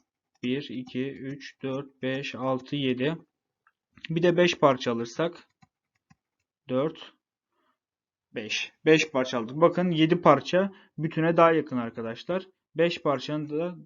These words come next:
daha bütüne, bütün olabilmesi için üç parçaya ihtiyacı var. O yüzden yedi bölü sekiz büyüktür beş bölü sekiz deriz arkadaşlar. Buradaki kuralı da unutmayalım. Paydaları eşitse payı büyük olan kesir daha büyüktür.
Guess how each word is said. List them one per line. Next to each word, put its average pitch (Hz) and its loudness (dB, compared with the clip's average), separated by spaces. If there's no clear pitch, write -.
daha 143 -2
bütüne, 165 -8
bütün 143 -14
olabilmesi 156 -6
için 170 -10
üç 170 -10
parçaya 147 -2
ihtiyacı 123 -8
var. 156 -2
O 165 -2
yüzden 147 -4
yedi 156 -2
bölü 131 -4
sekiz 151 -6
büyüktür 147 -4
beş 156 -4
bölü 131 -8
sekiz 143 -10
deriz 143 2
arkadaşlar. 117 -4
Buradaki 143 -6
kuralı 139 -2
da 151 0
unutmayalım. 143 -8
Paydaları 160 0
eşitse 165 -4
payı 156 0
büyük 165 -4
olan 127 0
kesir 156 -6
daha 139 2
büyüktür. 101 -14